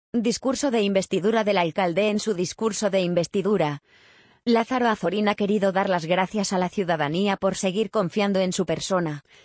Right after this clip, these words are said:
y en el equipo que le ha acompañado desde dos mil once para regir los destinos de la localidad,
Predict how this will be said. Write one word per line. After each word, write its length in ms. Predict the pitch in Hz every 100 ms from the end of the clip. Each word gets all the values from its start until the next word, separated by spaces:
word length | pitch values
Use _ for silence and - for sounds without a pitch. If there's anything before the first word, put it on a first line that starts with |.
| _ _ _ - -
y 160 | 233
en 100 | 208
el 140 | 196 180
equipo 320 | 240 240 240
que 100 | 208
le 140 | 180
ha 160 | 170 185
acompañado 640 | 202 180 156 165 190 208
desde 260 | 190 170 165
dos 220 | 190 185
mil 180 | 214 202
once 300 | 208 208 220
para 240 | 190 175
regir 360 | 170 156 233 208
los 200 | 196 170
destinos 440 | 165 - 214 208
de 100 | 202
la 100 | 175
localidad, 640 | 165 175 170 156 196 170